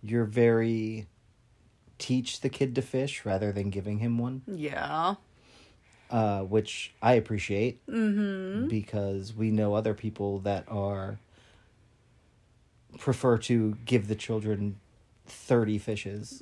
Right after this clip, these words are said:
Speaker 1: at a
Speaker 2: Yeah.
Speaker 1: time.
Speaker 2: Yeah, we do.
Speaker 1: <laughs>
Speaker 2: A lot of people like that.
Speaker 1: Yes. And I think our styles mesh well.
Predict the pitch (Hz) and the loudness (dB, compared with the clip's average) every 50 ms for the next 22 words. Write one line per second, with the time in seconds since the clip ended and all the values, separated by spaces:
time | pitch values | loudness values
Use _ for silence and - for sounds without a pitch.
0 | - 190 - 113 110 107 98 101 123 120 113 107 107 104 107 107 107 - _ _ | -8 -4 -2 -2 0 0 0 0 2 2 2 2 0 -2 -2 -4 -6 -8 _ _
1 | _ _ - - _ _ - - 208 185 185 170 - - - - - 185 185 175 | _ _ -20 -20 _ _ -14 -12 -10 -8 -8 -8 -8 -8 -10 -10 -8 -6 -6 -6
2 | 165 165 156 143 - 101 - - - 185 - - 113 - - - 143 - - - | -6 -8 -8 -6 -6 -6 -8 -8 -10 -12 -12 -12 -10 -8 -6 -8 -8 -6 -6 -6
3 | 151 - - - 170 - - - - - - - - - - - - - - - | -6 -6 -4 -4 -4 -4 -6 -12 -20 -20 -20 -20 -20 -20 -20 -20 -20 -20 -20 -20
4 | - - - - 190 190 175 170 175 180 180 185 196 - 160 120 95 90 90 - | -20 -12 -6 -2 0 2 2 2 2 0 -2 -6 -6 -6 -6 -6 -6 -6 -8 -8
5 | - - 80 78 82 87 - - - _ _ - - 107 104 - - - - - | -10 -8 -6 -4 -4 -4 -6 -8 -12 _ _ -6 -4 -2 -2 -2 -4 -8 -18 -20
6 | - - - - - - _ - - - _ - - _ _ _ - - - - | -18 -18 -18 -20 -20 -20 _ -20 -20 -20 _ -20 -20 _ _ _ -20 -20 -20 -20
7 | - - _ _ _ _ _ _ _ _ _ _ _ _ _ _ _ _ _ - | -20 -20 _ _ _ _ _ _ _ _ _ _ _ _ _ _ _ _ _ 2
8 | 156 143 139 135 135 - - 131 117 120 147 147 127 - 127 123 120 117 - - | 4 6 6 6 4 4 2 2 4 4 4 4 4 4 2 2 0 0 -4 -2
9 | - 127 117 127 127 117 113 117 - 110 104 104 98 98 - - - 90 - - | 2 4 4 6 6 4 4 2 0 -2 0 0 -2 -4 -8 -10 -12 -12 -12 -12
10 | - - 113 | -10 -10 -12